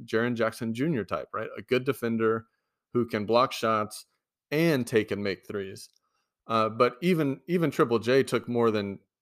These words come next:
twice as many shots in the paint, right? Either at the rim or from, you know, in the, like, what, what some call the upper paint, uh, from a distribution perspective as Jabari Smith did.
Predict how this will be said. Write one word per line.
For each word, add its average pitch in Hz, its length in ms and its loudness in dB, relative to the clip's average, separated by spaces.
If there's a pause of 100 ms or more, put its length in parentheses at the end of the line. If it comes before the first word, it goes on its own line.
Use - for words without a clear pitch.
twice 143 540 2
as 117 220 -2
many 117 220 0
shots 113 540 0 (460)
in 120 140 0
the 110 80 2
paint, 107 400 -2 (300)
right? 113 240 0 (160)
Either 110 240 2
at 117 160 -2
the 110 80 -2
rim 107 360 0
or 107 240 0
from, 104 520 -2
you - 80 -12
know, 101 100 -2
in 104 200 -4
the, 98 300 0 (120)
like, 101 200 -6
what, 101 140 -6 (300)
what 98 240 -4
some 101 240 -4
call 98 220 -2
the 98 180 -2
upper 131 200 0
paint, 101 320 -4 (840)
uh, 107 180 4
from 110 220 0
a 107 60 0
distribution 104 640 -4
perspective 92 680 -4 (480)
as 101 280 0
Jabari 95 340 2
Smith - 260 -8
did. 87 160 -8